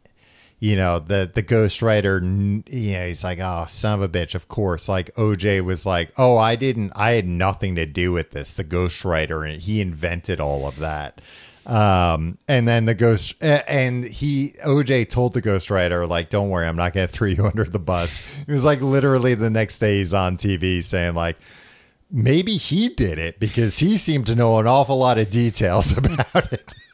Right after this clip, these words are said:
Just like, "Hey, when, I'm not gonna throw you under the bus till, like, I'm gonna say you might have done it." <laughs> Um, and he talks about how he's like, you know, people just want to read this so desperately. He said a federal judge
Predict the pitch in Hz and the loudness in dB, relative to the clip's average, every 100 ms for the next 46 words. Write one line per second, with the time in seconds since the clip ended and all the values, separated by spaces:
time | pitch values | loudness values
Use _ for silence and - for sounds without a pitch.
0 | - 269 - - 196 - 226 208 156 - | -8 -6 -4 -2 -2 2 0 0 -2 0
1 | 214 208 214 202 - 196 - 277 269 220 | 0 0 -4 -6 -6 -4 2 2 4 4
2 | 226 202 190 180 170 151 170 151 - 151 | 4 6 6 4 2 2 2 0 2 2
3 | 123 131 113 - 117 165 170 110 - 160 | 4 2 2 0 2 2 2 0 2 0
4 | 165 190 247 226 135 101 87 123 - - | 0 -2 -2 0 0 0 0 0 0 0
5 | 196 - 185 151 131 - - - _ - | -4 -4 -2 -2 -4 -6 -10 -12 _ -14
6 | - 151 151 127 131 - 151 131 120 113 | -10 -8 -10 -12 -16 -4 2 6 6 4
7 | 113 98 - - - 151 156 151 - 135 | 0 -4 -14 -20 -4 0 2 0 0 0
8 | 135 - 131 127 113 117 113 110 110 107 | -2 0 2 2 2 2 2 2 0 -4
9 | 117 123 131 117 101 110 101 95 110 95 | -12 -6 0 2 2 0 0 0 -2 -2
10 | 82 - 120 120 95 104 - 101 104 92 | -2 -4 -4 -4 -2 -4 -2 -2 -2 -2
11 | 95 101 87 - 95 80 101 - 110 98 | 0 -2 -2 -2 -2 0 0 0 -4 -2
12 | 95 87 - 87 90 - 104 104 110 104 | -2 -2 -2 -2 -2 -4 -4 0 0 0
13 | 85 - 98 92 104 95 - | 0 -4 0 2 0 -4 -10